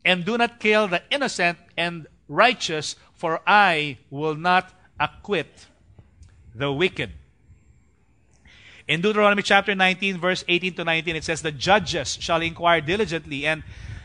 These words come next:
you know, if the accused was supposed to be getting a certain sentence, if the false witness was found out that what he was doing was falsifying the statement, whatever the punishment was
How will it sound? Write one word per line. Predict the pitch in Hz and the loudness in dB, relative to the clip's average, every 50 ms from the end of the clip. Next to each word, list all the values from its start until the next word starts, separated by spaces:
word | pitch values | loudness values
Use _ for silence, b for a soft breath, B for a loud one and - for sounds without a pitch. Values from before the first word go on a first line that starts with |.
| B B | B B
you | 190 196 | 0 0
know, | 196 185 175 180 | 0 0 0 0
if | 190 190 170 165 | -2 -2 2 4
the | 190 190 185 180 175 175 - - | 6 8 8 8 6 4 0 -2
accused | 165 - - - - - - 240 254 247 208 170 - - | -2 -2 -2 -6 -12 -6 -4 -2 0 0 0 -2 -2 -4
was | - 185 - | -6 -6 -4
supposed | - 185 - - 214 220 - | -4 -4 -2 0 0 0 0
to | - 202 | -2 -4
be | 180 196 | -4 -4
getting | 165 147 135 123 185 185 190 190 208 208 202 - | -6 -6 -4 2 2 2 4 2 0 -4 -4 -2
a | 165 175 180 175 175 165 | 0 2 2 2 0 -2
certain | - - 214 208 202 - 196 180 | -2 0 0 0 0 -2 -6 -6
sentence, | - - 220 220 233 233 - 185 165 165 165 - - - B B B B B B B | -4 -2 0 0 0 0 -2 -2 -2 -2 -4 -8 -16 -18 B B B B B B B
if | 185 190 180 | 2 2 2
the | 165 190 185 | 4 2 0
false | - - 233 226 226 220 - - 220 | 2 2 2 4 4 2 2 -2 0
witness | 214 240 269 277 - - 208 185 160 139 - - | 4 4 4 4 2 -2 -4 -4 -4 -2 -4 -4
was | 196 185 - - | -6 -6 -6 -6
found | - - 226 214 214 208 202 - - | -2 2 2 2 2 0 -2 -2 2
out | 214 240 226 214 190 160 | 4 4 4 4 2 -2
that | 170 165 - | -6 -6 -4
what | 160 170 185 185 - | -2 -2 -2 -2 -4
he | - 202 | -6 -4
was | 202 190 180 147 | -2 -2 -4 -2
doing | 147 196 220 220 202 | 0 0 2 2 2
was | 180 180 165 - | 0 0 -2 -4
falsifying | - - 196 214 196 - 214 185 - 208 196 190 196 190 | -6 -6 -4 -4 -4 -4 -6 -4 2 4 4 4 4 0
the | 165 156 | -4 -8
statement, | - - - 220 226 240 233 - - 175 170 170 - _ b b b b b b b b | -10 -4 0 0 0 0 0 -4 -4 -4 -4 -4 -6 _ b b b b b b b b
whatever | 165 180 180 - - 190 233 254 247 262 262 | 2 4 4 4 4 4 4 4 4 4 4
the | 233 240 | 2 2
punishment | - - 240 233 240 240 240 220 220 220 226 233 - | 2 4 6 6 6 4 2 -2 -2 -2 -2 -2 0
was | 190 196 196 185 | 2 2 2 2